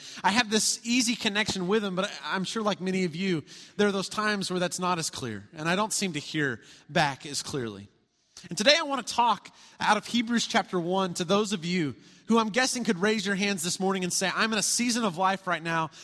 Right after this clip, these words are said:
where I'm not so sure that God speaks and acts. My prayers seem to hit the ceiling and go nowhere past that." And maybe you wonder if God is even active or doing anything at all.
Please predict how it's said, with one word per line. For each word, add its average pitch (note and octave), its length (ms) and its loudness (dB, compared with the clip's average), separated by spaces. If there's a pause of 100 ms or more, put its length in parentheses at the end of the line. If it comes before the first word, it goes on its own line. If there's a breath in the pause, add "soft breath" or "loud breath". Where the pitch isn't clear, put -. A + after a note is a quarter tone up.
where F#3+ 120 2
I'm F3+ 140 0
not A3 240 0
so G3+ 260 2
sure F#3+ 380 -2
that D3+ 160 -8
God E3+ 260 0
speaks - 580 -2
and D3+ 280 -8
acts. E3 460 -4 (280 loud breath)
My F#3+ 80 4
prayers A#3+ 400 2
seem B3 220 -2
to G#3+ 60 4
hit G3+ 180 -2
the - 80 -8
ceiling F#3+ 560 0
and E3+ 120 -4
go F3+ 120 0
nowhere G#3 420 0
past F3 440 0
that." D3+ 200 0 (180 loud breath)
And F#3 140 0
maybe A3+ 220 2
you A3 100 2
wonder F3+ 320 0
if D#3 140 -4
God E3 280 0
is D#3+ 220 -4
even D3+ 240 -4
active C#3+ 480 -4
or D#3 80 -6
doing D3 340 -4
anything B2+ 360 -8
at A#2 40 -6
all. C3 220 -2